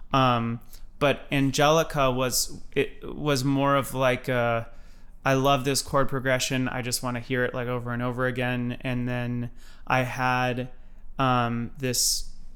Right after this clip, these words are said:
kind of mantra-ish thing. Uh, and now, 'cause I, and then I took that, that was in English, and I turned it into Spanish. Uh, I had, uh, Mark Nieto's, uh,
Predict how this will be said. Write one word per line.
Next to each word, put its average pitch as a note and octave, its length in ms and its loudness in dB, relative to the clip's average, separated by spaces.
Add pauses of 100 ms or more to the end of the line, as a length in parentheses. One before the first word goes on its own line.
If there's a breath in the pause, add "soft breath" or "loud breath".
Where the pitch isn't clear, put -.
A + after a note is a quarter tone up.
kind C#3 220 2
of - 240 -4 (180)
mantra-ish C3+ 840 2
thing. B2 500 0 (600 soft breath)
Uh, A#2 640 2 (320)
and B2 160 -2
now, B2 460 -2 (300)
'cause B2 140 -8
I, B2+ 100 -4 (380)
and C#3+ 140 2
then C3+ 160 2
I B2+ 100 0
took - 400 -4
that, B2+ 500 2
that C3 140 0
was B2+ 180 -4
in B2+ 140 -2
English, C3 460 0
and A#2+ 100 -6
I A2+ 140 -8 (280)
turned C3 280 0
it - 80 -4
into A#2 380 -6
Spanish. A#2 720 -4 (480 soft breath)
Uh, B2 400 2
I B2+ 100 -6
had, A#2+ 300 -4
uh, A#2 280 -6 (560 soft breath)
Mark C#3+ 500 2
Nieto's, C3 580 0
uh, A2+ 280 -6